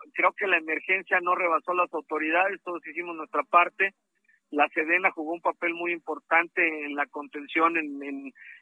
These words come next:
en el cerco de seguridad que se formó en esto, y, y bueno, pues, ahorita lo que tenemos que hacer, pues, es, eh, recabar la información, eh, pericial y documental, pues, para establecer qué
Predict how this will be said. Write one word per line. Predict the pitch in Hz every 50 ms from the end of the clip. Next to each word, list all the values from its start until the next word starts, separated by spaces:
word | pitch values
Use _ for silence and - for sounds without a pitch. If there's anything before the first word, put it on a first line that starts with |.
| _
en | - 143 139
el | 147 151 143
cerco | - 196 196 185 - - 180
de | 165
seguridad | - - 151 151 151 156 165 170 -
que | 170 156
se | - 156
formó | - - 147 143 147 156 165
en | 165 170
esto, | 175 180 - - - 196 214 - _ _ _ _ _ _ _ _ _ _ _ _ _ -
y, | 147 139 143 147 -
y | 165 151
bueno, | 143 165 180 196 208 202
pues, | - 175 160 151 - - - _ _ _ _ _ _ -
ahorita | - 143 151 170 170 - 196
lo | 185 170 160
que | - 135
tenemos | - 160 165 175 185 180 - -
que | 170
hacer, | 160 - - 175 175 175 180 160 _
pues, | - 165 160 -
es, | 175 175 170 160 - - -
eh, | - 156 147 147
recabar | 139 147 151 139 - 156 160 170 180
la | 185 185
información, | 175 - 170 160 156 160 156 - - 190 180 180 185 185 170 _ _ _ _ _ _ _ _ -
eh, | 160 151 147 143
pericial | - - 156 151 151 139 - 190 190 190 190
y | 180
documental, | 175 170 - 160 151 151 156 151 139 - 170 175 190 190 -
pues, | 170 156 _
para | - 156 147 143 143 139 143 143 143 135 -
establecer | 147 - - - 151 147 147 151 139 - - 175 175 175 175 - _ _ _ _ _ _ _ _ -
qué | - 175